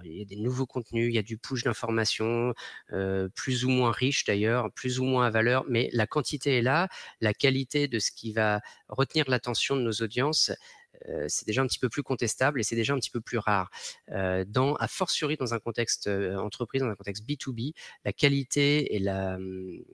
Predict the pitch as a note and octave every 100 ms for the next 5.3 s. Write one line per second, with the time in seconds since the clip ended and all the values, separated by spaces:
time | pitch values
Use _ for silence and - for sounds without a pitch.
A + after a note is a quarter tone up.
0 | - C2 - D#2 G2+ E2+ - B2+ C3 C#3+
1 | - A2 G#2 - - A#2+ C#3 D#3+ - E2+
2 | - - - G#2+ G#2+ A2+ A2 C3+ - A#2+
3 | A#2 - D#3 - - - G#2+ A2+ B2 C3
4 | C#3+ E3 - A#2+ A2 - G2 - - -
5 | - G2+